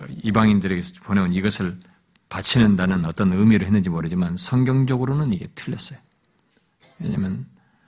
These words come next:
암소는 안 드린단 말이에요. 숫소를 드린 건데. 그러니까 이 레위인도 그렇고 이들도 정신이 없는 거예요, 지금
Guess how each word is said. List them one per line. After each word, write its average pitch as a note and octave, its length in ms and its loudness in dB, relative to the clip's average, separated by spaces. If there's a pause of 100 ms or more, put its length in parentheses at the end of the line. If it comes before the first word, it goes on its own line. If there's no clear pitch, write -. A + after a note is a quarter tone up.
(320)
암소는 G#2 540 0
안 - 120 -6
드린단 - 320 -12
말이에요. - 300 -20
숫소를 A#2 480 -4
드린 B2 220 -12
건데. C3+ 200 -18 (760)
그러니까 A2 220 -2
이 G#2 180 0
레위인도 A#2 600 2
그렇고 A#2 520 -4
이들도 G#2 600 -4 (540)
정신이 G#2 420 -2
없는 G2 260 -2
거예요, G2 120 -8
지금 - 220 -16